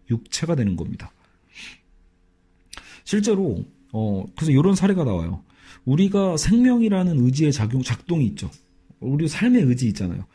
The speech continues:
생명이라는 의지의 작동이 실제로 우리의 어떤 작은 그 혈맥을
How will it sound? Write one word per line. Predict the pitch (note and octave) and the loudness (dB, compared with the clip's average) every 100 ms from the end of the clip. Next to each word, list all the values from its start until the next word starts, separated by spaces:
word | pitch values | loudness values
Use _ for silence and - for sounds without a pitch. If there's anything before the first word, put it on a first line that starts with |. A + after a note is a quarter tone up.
| - - - | -20 -20 -14
생명이라는 | - F#3+ G#3+ A3 G#3+ G3+ E3+ B2+ | -2 0 2 0 0 0 2 2
의지의 | C#3 E3 D#3+ | 0 -2 -4
작동이 | - - - C3+ E3 G2+ - - - | -6 -12 -8 -6 -4 -6 -8 -18 -12
실제로 | - G3 G#3 D#3 | -6 -4 -4 -2
우리의 | B2+ E3+ | -2 -4
어떤 | D3+ D3+ D#3+ D3+ C#3 | -6 -8 -8 -8 -8
작은 | - - D#3+ | -10 -8 -4
그 | F3 | -4
혈맥을 | D#3 F#3 A3 G#3 D3 D#3 A3+ | -2 -2 0 0 -2 -6 -8